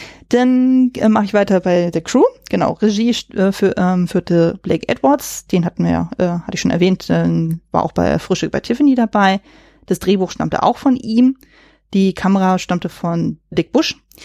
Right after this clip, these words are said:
Das Kostümbild stammte von Patricia Norris. Da weiß ich nicht mehr, ob ich sie damals erwähnt habe, aber sie war auch für das Kostümbild bei Der Elefantenmensch dabei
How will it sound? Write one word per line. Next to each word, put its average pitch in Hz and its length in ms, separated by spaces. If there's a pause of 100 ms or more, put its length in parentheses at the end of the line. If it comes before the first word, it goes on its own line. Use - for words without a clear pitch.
(340)
Das 196 120
Kostümbild 233 1000
stammte 190 300
von 180 200
Patricia 190 540
Norris. 240 680
Da 175 140
weiß 214 160
ich 214 80
nicht 214 100
mehr, 220 80
ob 220 80
ich 196 80
sie 190 140
damals 190 340
erwähnt 180 460
habe, 208 340
aber 190 160
sie 185 400
war 180 160
auch 175 120
für - 120
das - 160
Kostümbild 180 760
bei 165 420
Der 170 100
Elefantenmensch 175 640
dabei - 460